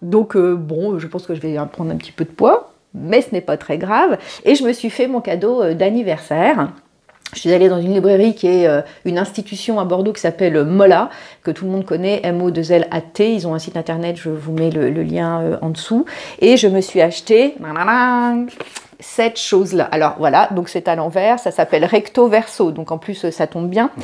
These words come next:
Et qu'est-ce que c'est que cette boîte, en fait ? Alors c'est une boîte avec une carte de France. Alors c'est pas une carte qui nous,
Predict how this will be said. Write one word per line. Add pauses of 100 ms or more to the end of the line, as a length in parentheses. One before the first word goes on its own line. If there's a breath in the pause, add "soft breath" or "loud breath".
(160 loud breath)
Et
qu'est-ce
que
c'est
que
cette
boîte, (160)
en
fait ? (300 loud breath)
Alors
c'est
une
boîte
avec
une
carte (880)
de
France.
Alors
c'est
pas
une
carte
qui
nous,